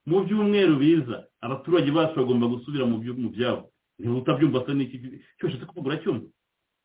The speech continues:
Ni uko yizeye intsinzi. Serge, nakumenyesha ko Faci intsinzi ayibitseho, arimo aranayibona. Gusa nuko ntazi umunsi n'itariki, ntabwo uburyo by'intambara uburyo babitegura ntabwo tubimenya, ariko Faci, ibintu arimo ategura, ndakumenyesha ko intsinzi arayifite,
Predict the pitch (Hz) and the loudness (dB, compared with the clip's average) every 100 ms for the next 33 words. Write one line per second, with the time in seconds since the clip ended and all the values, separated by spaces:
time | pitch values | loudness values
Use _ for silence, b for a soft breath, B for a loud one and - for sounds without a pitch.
0 | _ _ - 139 143 165 131 151 123 117 | _ _ -2 0 4 4 6 4 2 0
1 | 127 - - _ _ 175 127 - _ - | -2 -4 -10 _ _ 0 0 -4 _ -4
2 | 147 156 160 160 160 180 - 151 - 143 | -2 0 4 4 4 0 -2 -6 -6 -6
3 | 113 - _ _ 131 - 180 156 135 123 | -8 -12 _ _ -10 0 4 4 4 4
4 | 113 113 - 104 - - 139 165 160 156 | 2 0 -2 -6 -6 -2 2 4 6 4
5 | 147 139 95 - _ _ _ - 123 - | 4 2 -2 -6 _ _ _ -12 -8 -2
6 | 170 - 196 180 175 156 180 185 185 175 | 0 2 4 4 2 0 -4 -2 -2 -2
7 | 175 175 - 175 170 160 190 190 b b | -2 -4 -2 -2 -2 -6 -10 -12 b b
8 | 107 113 123 170 160 180 156 147 127 135 | -4 -4 -4 -4 -4 0 2 2 2 4
9 | 175 135 156 156 165 170 151 - 120 123 | 2 2 -2 0 2 0 -4 -4 -4 -2
10 | 160 170 175 b b 175 180 - 120 - | 0 -2 -4 b b -4 -2 -2 -4 -6
11 | 117 - 131 143 165 185 175 175 143 147 | -10 -10 -2 2 4 2 0 0 0 -2
12 | - - _ - 120 147 151 147 170 190 | -4 -12 _ -12 -10 -4 -2 -2 0 0
13 | 190 208 - 262 196 185 196 - - | 0 -4 -4 -2 0 0 0 -4 -12